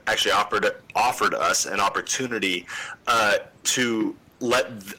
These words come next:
this message we've been talking about for quite some time land on fresh ears in a new way.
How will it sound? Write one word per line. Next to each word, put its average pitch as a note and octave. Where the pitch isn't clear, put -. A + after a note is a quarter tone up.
this C3
message C3
we've A#2
been A2+
talking A#2+
about G#2+
for G#2
quite A2
some G#2
time G#2+
land A2+
on G2+
fresh -
ears A2
in G2
a F#2
new G2
way. F#2